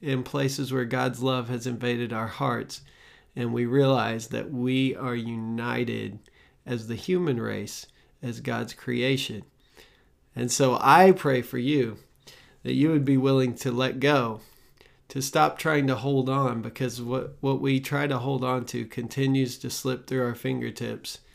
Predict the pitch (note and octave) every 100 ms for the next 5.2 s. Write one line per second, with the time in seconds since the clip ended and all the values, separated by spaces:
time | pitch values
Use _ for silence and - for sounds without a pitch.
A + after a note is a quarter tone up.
0 | - - - _ - A#2 A#2 C3 C3+ C3+
1 | C3+ C3+ A#2+ C3+ B2+ B2 A2+ A#2 A#2+ -
2 | G#2+ G#2+ B2 B2 A2+ F#2 _ _ _ -
3 | A2+ A#2 A#2+ A#2 - - A#2 - B2 B2
4 | A2+ G2 A#2+ A2 G#2+ A2 A#2 A#2 B2 A#2+
5 | A#2 -